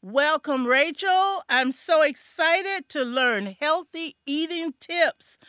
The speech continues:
for women over age fifty as we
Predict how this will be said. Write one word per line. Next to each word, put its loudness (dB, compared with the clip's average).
for -4
women -2
over 0
age -4
fifty -10
as -6
we -10